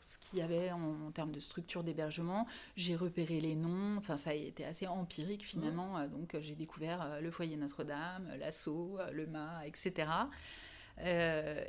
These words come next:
Speaker 1: et j'ai été taper aux portes, j'ai envoyé des mails pour rencontrer les personnes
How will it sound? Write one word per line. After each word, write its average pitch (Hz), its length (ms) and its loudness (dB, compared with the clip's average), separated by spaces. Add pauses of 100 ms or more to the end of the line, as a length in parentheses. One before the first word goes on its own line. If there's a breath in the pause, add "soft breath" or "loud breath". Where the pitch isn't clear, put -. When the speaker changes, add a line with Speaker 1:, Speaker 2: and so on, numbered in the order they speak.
Speaker 1:
et 214 120 10
j'ai 190 180 6
été 196 180 4
taper - 240 4
aux 160 80 6
portes, 196 360 2
j'ai 147 640 0
envoyé 175 320 4
des 156 120 2
mails 180 240 2
pour 175 180 -2
rencontrer 160 400 0
les 143 100 0
personnes 220 540 6